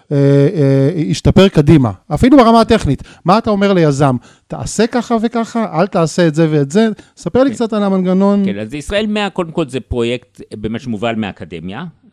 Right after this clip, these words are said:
Speaker 2: גם ישראל עשרים עשרים בזמנו, כי דרך אגב, הובלה, הובלה מהאקדמיה.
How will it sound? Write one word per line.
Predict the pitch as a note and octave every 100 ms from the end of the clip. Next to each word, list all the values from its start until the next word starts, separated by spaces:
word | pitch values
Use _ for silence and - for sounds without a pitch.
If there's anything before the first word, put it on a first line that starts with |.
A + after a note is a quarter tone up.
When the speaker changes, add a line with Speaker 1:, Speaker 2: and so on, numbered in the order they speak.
| A2+
Speaker 2:
גם | B2+ C#3
ישראל | C3 C3+ B2
עשרים | - A#2+
עשרים | A2+ A#2+ A2
בזמנו, | F#2+ F#2+ F#2 D#2
כי | -
דרך | E2 E2
אגב, | F2
הובלה, | F#2 F#2 D#2 F2+ -
הובלה | F#2 F2+
מהאקדמיה. | E2+ D#2+ - C#2 D2 F2 C3+